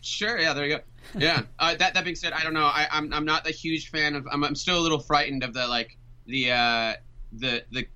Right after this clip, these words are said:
Speaker 1: the country trap thing that's going on. I think that one's
Speaker 2: Yeah,
Speaker 1: what
Speaker 2: what,
Speaker 1: frightens me
Speaker 2: what
Speaker 1: a
Speaker 2: is
Speaker 1: little.
Speaker 2: that? That makes no sense to me.
Speaker 1: I don't know. I just, I don't know. I don't know. There's, like, it seems like a really weird thing, but, it, you know, maybe I'm wrong. Uh, you know, I'm open. I'm open. I'm sure there's something redeeming about it.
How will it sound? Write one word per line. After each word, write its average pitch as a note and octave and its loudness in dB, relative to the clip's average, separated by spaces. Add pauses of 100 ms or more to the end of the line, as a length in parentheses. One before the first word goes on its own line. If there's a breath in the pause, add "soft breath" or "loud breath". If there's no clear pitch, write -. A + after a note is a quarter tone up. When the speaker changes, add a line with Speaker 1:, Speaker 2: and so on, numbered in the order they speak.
(140)
Speaker 1:
the B2+ -6
country C#3+ 0
trap C3 0
thing G#2+ -4
that's F#2+ -8
going G2+ -6
on. E2+ -8
I - -14
think A#2+ -6
that A#2 0
one's A2+ 4
Speaker 2:
Yeah, G3+ 12
Speaker 1:
what C#3+ 4
Speaker 2:
what, - 2
Speaker 1:
frightens G3 0
me D3+ 0
Speaker 2:
what F3+ 8
Speaker 1:
a F3 8
Speaker 2:
is D3 4
Speaker 1:
little. B2+ 4
Speaker 2:
that? G#2 -4 (680)
That C3+ -4
makes C3+ 0
no C3+ 4
sense B2+ 0
to A2+ -2
me. F#2+ -2 (920 soft breath)
Speaker 1:
I F3+ 2
don't G3 2
know. F#3+ 2
I E3+ 4
just, F3 -8
I F3 -2
don't F3+ -4
know. F#3 -4
I D#3+ -2
don't D3+ -8
know. C#3+ -8
There's, C3 -12
like, C3+ -8
it C3 -12
seems C3+ -6
like C3 -6
a A#2+ -8
really A#2+ -2
weird A#2 -2
thing, A#2+ 2
but, C#3+ 2
it, E3 0 (100)
you D3+ -8
know, C#3 0
maybe C#3 2
I'm C3+ 2
wrong. C3 4
Uh, A#2 0
you B2 -6
know, A2+ -4 (180)
I'm A2+ 2
open. B2 0
I'm B2 0
open. A#2 -2 (400)
I'm - -2
sure C3 -2
there's A#2 -2
something A#2 -2 (380)
redeeming A2+ 0
about G#2+ 0
it. - -8